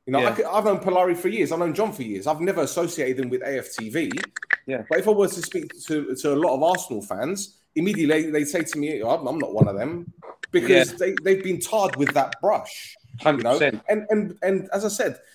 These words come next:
Speaker 1: a lot of these A F T V guys, again, I don't like shitting on A F T V 'cause they've done a great job, don't get me wrong, but the, they became, like, celebrities, right?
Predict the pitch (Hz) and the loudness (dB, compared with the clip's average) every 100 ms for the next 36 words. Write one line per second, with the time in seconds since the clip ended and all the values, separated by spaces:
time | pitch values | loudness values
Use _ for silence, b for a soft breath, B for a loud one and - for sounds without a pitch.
0 | b - _ - - 151 196 156 180 175 | b -20 _ -14 0 4 6 4 2 0
1 | 170 - 165 - - 127 147 135 98 104 | -2 -2 -2 -2 -2 0 0 0 -2 -2
2 | 143 - 131 135 143 175 262 226 131 - | -4 -10 -6 -2 -2 -2 -2 0 0 -2
3 | - - - - 185 123 107 104 - 123 | -14 -12 -8 -4 -2 -2 -2 -4 -4 -2
4 | 135 143 143 156 135 147 135 190 139 98 | -2 -2 -2 -2 0 0 0 0 -2 -2
5 | 143 143 127 127 170 107 85 b b _ | -8 -6 -4 0 0 0 -4 b b _
6 | 151 135 - - _ _ 156 165 165 165 | 4 4 0 -12 _ _ -2 0 0 2
7 | 190 196 196 170 156 - - 151 143 143 | 2 2 -2 0 0 0 2 4 4 2
8 | 98 - - - - - 101 127 | -6 -10 -20 -20 -20 -6 0 0